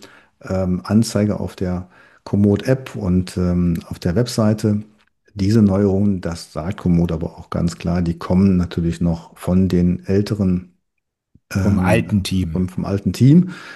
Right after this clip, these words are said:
Speaker 1: Aber die neuen oder neue und, äh, wirklich neue Klasse oder neue Funktionen, die so jetzt noch nicht in der Pipeline waren,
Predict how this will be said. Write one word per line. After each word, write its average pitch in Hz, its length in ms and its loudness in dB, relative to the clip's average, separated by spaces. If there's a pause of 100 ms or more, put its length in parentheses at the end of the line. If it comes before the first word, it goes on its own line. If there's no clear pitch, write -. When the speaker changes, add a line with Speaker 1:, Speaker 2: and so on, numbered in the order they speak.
(300)
Speaker 1:
Aber 101 600 0 (180)
die 98 320 0
neuen 104 460 2
oder 95 240 -6
neue 95 340 -2
und, 87 460 -4
äh, 82 320 -2
wirklich 107 360 -4
neue 90 260 -2
Klasse - 440 -6
oder 85 220 -2
neue 107 260 4
Funktionen, 87 500 -2
die 80 100 -4
so 85 180 -2
jetzt 80 180 -6
noch - 140 -6
nicht 117 460 0
in 95 60 -2
der 90 100 0
Pipeline 90 500 -2
waren, 104 380 2